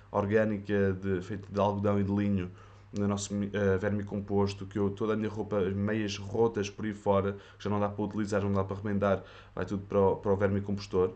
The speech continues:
ok? E isso vira tudo comida. Ok? É possível fazermos. Pesquisem Sepp Holzer. Holzer com H no início. H O L Z E R.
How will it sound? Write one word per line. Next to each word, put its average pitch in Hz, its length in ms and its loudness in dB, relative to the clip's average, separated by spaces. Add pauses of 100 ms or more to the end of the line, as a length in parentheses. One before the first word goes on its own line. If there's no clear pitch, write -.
(280)
ok? 101 360 -6 (260)
E 135 60 -8
isso 135 180 -6
vira 151 180 2
tudo 143 460 -2 (140)
comida. 147 500 -2 (2250)
Ok? 107 260 -8 (720)
É 131 120 4
possível 113 560 -4
fazermos. 104 440 -4 (180)
Pesquisem 135 520 -4 (260)
Sepp - 500 2 (380)
Holzer. 95 580 2 (360)
Holzer 101 460 0
com 95 200 -2
H 95 160 2
no 95 100 -2
início. 87 380 -6 (500)
H 101 380 0
O 101 260 2
L 101 220 2
Z 98 140 0
E 95 200 4
R. 87 160 0